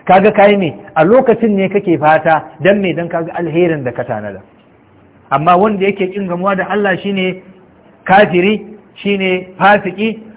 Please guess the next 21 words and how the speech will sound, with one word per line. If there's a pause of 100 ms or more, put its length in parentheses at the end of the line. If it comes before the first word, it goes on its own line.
wanda
in
an
zo
karɓar
ransa (320)
tun
a
lokacin
zai
ga
abin
da
yake
na
tashin
hankali, (180)
fa
kariha (160)
liqa
Allah,